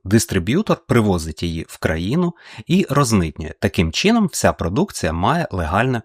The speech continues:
походження. Далі дистриб'ютор може продавати продукцію виробника реселерам. Це може бути маркетплейси, можуть бути якісь роздрібні магазини чи якісь компанії, які займаються тим, що безпосередньо щось встановлюють, якщо це, наприклад, там, відеоспостереження або комп'ютерні мережі.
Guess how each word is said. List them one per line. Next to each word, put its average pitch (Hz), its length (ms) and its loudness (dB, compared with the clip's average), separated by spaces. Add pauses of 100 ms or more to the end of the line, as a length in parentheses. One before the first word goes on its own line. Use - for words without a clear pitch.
походження. 73 680 -4 (200)
Далі 147 260 4
дистриб'ютор 110 580 2
може 107 280 2
продавати 101 500 0
продукцію 85 540 -4
виробника 90 640 -2
реселерам. 82 640 -4 (400)
Це 240 340 0
може 120 340 4
бути 92 300 -2
маркетплейси, 107 840 0
можуть 87 280 0
бути 85 200 -2
якісь - 280 -4
роздрібні 85 500 -2
магазини 90 600 0 (380)
чи - 180 0
якісь 117 340 2
компанії, 113 640 2
які 143 380 0 (180)
займаються 82 600 -2
тим, 240 220 0
що - 160 0
безпосередньо 110 680 0
щось - 340 0
встановлюють, 82 720 0
якщо 180 340 0
це, 165 260 0
наприклад, - 480 0
там, 85 180 -4
відеоспостереження 110 1040 0
або 92 200 0
комп'ютерні 92 540 -2
мережі. 82 500 -2